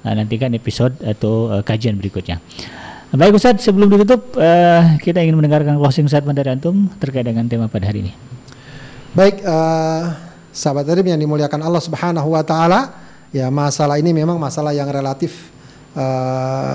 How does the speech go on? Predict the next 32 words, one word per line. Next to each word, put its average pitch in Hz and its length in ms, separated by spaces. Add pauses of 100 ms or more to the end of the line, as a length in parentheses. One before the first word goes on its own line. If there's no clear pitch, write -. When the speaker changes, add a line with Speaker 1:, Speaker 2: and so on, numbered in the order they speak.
(160)
Speaker 2:
secara 143 480
umum 175 420
tidak 147 460
diketahui 147 500
ya, 127 140 (320)
secara, 139 420 (240)
apa, 139 220
di-, 151 180 (260)
tidak 151 280
diketahui 156 360
masyarakat 151 540
secara 151 280
umumnya. 175 420 (320)
Speaker 1:
Iya. 110 220
Speaker 2:
Kan 135 140
tapi 139 280
bukan 143 380
berarti 131 340
kemudian 143 380
kita 143 220
masa 147 240
bodoh. 147 300 (420)
Ya 135 120
paling 156 260
tidak 160 220
kita 160 180
mengetahui 143 420
dasar-dasarnya, 139 840
bisa 151 280
jadi 139 220
suatu 151 320
saat 147 320